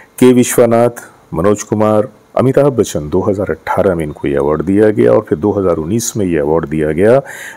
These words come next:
विनोद खन्ना जी को। दो हज़ार इक्कीस में रजनीकांत जी के हाथों में ये award था। आशा पारेख जी को दो हज़ार बाईस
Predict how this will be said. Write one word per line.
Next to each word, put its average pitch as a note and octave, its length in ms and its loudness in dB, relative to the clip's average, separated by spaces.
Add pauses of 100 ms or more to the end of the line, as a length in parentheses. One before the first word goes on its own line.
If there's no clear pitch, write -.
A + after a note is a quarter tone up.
विनोद B2 260 2
खन्ना G2+ 280 -2
जी C#2+ 140 -6
को। G#1 220 -8 (1000)
दो A#2 160 4
हज़ार B2 220 4
इक्कीस C3 380 -2
में B2 200 -4 (500)
रजनीकांत F2+ 540 -2
जी E2+ 100 -2
के E2 100 -2
हाथों E2 240 -2
में F#2 100 -2
ये F#2 120 0
award F#2+ 300 2
था। A#2 200 2 (1200)
आशा C3+ 240 0
पारेख C3+ 300 4
जी B2+ 140 0
को B2 140 0
दो F#2+ 140 0
हज़ार F2 340 0
बाईस D#2 380 -2